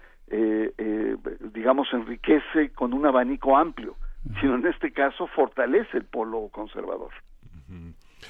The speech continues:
Speaker 2: La historiografía crítica nos ha mostrado, como señala el doctor Alfredo Ávila, que una cosa es la religión y otra cosa es la iglesia, otra cosa son los discursos y otra cosa son las prácticas. Al final del pontificado de Juan Pablo segundo,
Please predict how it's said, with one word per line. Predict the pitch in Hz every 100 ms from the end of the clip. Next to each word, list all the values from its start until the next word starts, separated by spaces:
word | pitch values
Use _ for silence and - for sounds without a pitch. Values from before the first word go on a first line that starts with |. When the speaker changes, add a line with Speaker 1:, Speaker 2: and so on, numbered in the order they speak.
| -
Speaker 2:
La | - 110
historiografía | 98 113 107 104 127 127
crítica | 120 123 120 - 101
nos | 95
ha | 107
mostrado, | 104 - 110 101 98
como | 90 80 80
señala | 104 92 92 92 85
el | 73 85
doctor | - 98 87
Alfredo | 87 - 101
Ávila, | 104 107 98
que | - 104 87 - - - -
una | 117 123
cosa | 113 123
es | 113
la | 101
religión | 101 101 147 135
y |
otra | 104 95
cosa | 101 95
es |
la | 95
iglesia, | 92 107 117 - 85
otra | 85 101 98
cosa | 104 -
son | 117
los | 107 95
discursos | - - 120 107 101
y | 98
otra | 98 92
cosa | - 95
son | 98
las | 90 -
prácticas. | 117 113 - - -
Al | 92
final | - 101 107
del | 104 98
pontificado | 98 87 80 - 107 101
de | 92
Juan | 95
Pablo | 104 107
segundo, | 95 92 104 113 107 92